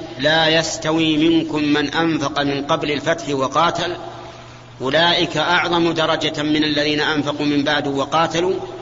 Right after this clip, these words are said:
وكلا وعد الله الحسنى". وإذا كان الناس يختلفون في الإسلام،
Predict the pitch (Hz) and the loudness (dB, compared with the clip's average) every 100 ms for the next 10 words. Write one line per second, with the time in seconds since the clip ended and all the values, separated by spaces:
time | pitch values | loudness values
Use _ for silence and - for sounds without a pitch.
0 | - - - 131 165 160 156 147 147 143 | -16 -12 -6 -4 -2 0 0 2 2 2
1 | 139 143 123 - 160 110 - - - - | 0 0 0 -4 -8 -10 -16 -18 -20 -20
2 | - - - - - - - - - - | -20 -20 -20 -20 -20 -20 -20 -20 -20 -20
3 | - - - - - - - - - 147 | -20 -20 -20 -20 -20 -20 -20 -20 -4 0
4 | 165 170 180 180 180 180 180 170 160 160 | 2 4 2 2 2 4 2 0 -2 -2
5 | 160 170 165 160 151 - 151 151 147 | 0 0 0 -2 -4 0 2 2 0